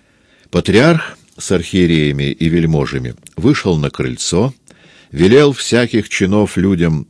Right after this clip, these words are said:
собраться на площади — перед церковью Спаса и спросил, кому из двоих царевичей быть на царстве.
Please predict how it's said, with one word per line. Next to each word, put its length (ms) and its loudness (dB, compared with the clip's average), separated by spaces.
собраться 640 -2
на 140 -8
площади — 640 -4
перед 260 -2
церковью 600 -2
Спаса 560 -4
и 200 0
спросил, 640 -4
кому 420 2
из 200 0
двоих 480 0
царевичей 720 0
быть 400 -2
на 160 -4
царстве. 580 -6